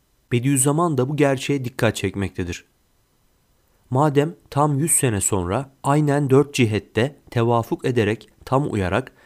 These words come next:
Risale-i Nur eczalarını, bölümleri aynı vazifeyi görmüş, kanaat verir ki Nass-ı Hadis ile Risale-i Nur tecdid-i din hususunda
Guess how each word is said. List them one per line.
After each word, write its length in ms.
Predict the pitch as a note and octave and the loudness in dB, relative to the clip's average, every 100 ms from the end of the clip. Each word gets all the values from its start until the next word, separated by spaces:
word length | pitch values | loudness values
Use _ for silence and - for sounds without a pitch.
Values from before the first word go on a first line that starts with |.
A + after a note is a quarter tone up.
| - | -4
Risale-i 580 | B2 - A#2+ A#2+ D#3 C#3+ | -2 2 2 4 2 2
Nur 120 | C3+ - | 0 -2
eczalarını, 840 | - G2+ G2+ G#2+ G#2 F#2+ F2+ A#2+ C3 A2+ | -4 -2 0 0 0 -2 -2 -4 -4 0
bölümleri 600 | A2+ A2+ A2+ G#2+ A#2+ C3+ - - | 2 2 2 2 2 0 -10 -4
aynı 320 | C#3+ E3 D3+ | 0 2 2
vazifeyi 520 | C3+ B2 A#2+ - B2 | 2 0 -2 -2 -2
görmüş, 540 | G#2+ G2 F2 D#2+ - _ _ _ _ _ _ - | 0 -2 -2 -6 -12 _ _ _ _ _ _ -4
kanaat 460 | A2+ B2 D3 D3+ | 0 2 0 0
verir 260 | A#2+ B2+ F3 | 2 2 0
ki 320 | - C3 - _ - | 0 0 0 _ -4
Nass-ı 380 | C#3 D#3 - D3+ | -2 -2 -2 -2
Hadis 400 | B2 B2 D3 G2+ | -2 -4 -4 -2
ile 260 | G#2 B2+ _ - | -2 -4 _ -8
Risale-i 540 | A2+ - B2 C#3 D#3+ | -4 0 2 2 2
Nur 220 | A#2+ C#3+ - _ | 2 -4 -8 _
tecdid-i 580 | - A#2+ A#2 D3+ D3+ C#3+ | 0 2 2 -2 0 2
din 260 | B2 F2+ - | 2 -2 -6
hususunda 840 | - A2 - G2 - E2+ F#2+ B2+ | -4 -2 -2 -2 -2 -2 -2 -4